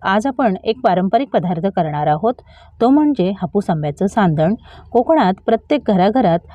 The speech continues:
आंब्याचं व फणसाचं सांदण केलं जातं. पूर्वीपासून ज्या पद्धतीने आमच्या घरात आंब्याचं सांदण केलं जातं, तीच पारंपरिक पद्धत मी तुम्हाला या व्हिडिओमध्ये दाखवली आहे.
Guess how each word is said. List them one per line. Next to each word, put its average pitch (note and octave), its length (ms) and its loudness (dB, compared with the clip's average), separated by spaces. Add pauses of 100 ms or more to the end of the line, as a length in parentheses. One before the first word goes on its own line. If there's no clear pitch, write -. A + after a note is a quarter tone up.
(180)
आंब्याचं G3 520 4
व G3+ 120 4
फणसाचं G3 500 0
सांदण E3+ 460 0
केलं F3 220 0
जातं. D3+ 340 -2 (360)
पूर्वीपासून A3+ 760 2 (400)
ज्या A3 140 4
पद्धतीने A3+ 600 -2
आमच्या F3+ 400 -4
घरात G3+ 300 -2 (480)
आंब्याचं F#3+ 360 2
सांदण F#3+ 400 0
केलं E3 260 -2
जातं, F#3 380 -2 (260)
तीच C#4 180 0
पारंपरिक G3 640 0
पद्धत G#3+ 300 -6 (100)
मी A3+ 100 -4
तुम्हाला G3+ 400 -2
या F#3+ 180 0
व्हिडिओमध्ये F3+ 560 0
दाखवली D#3+ 440 -2
आहे. D3+ 320 -2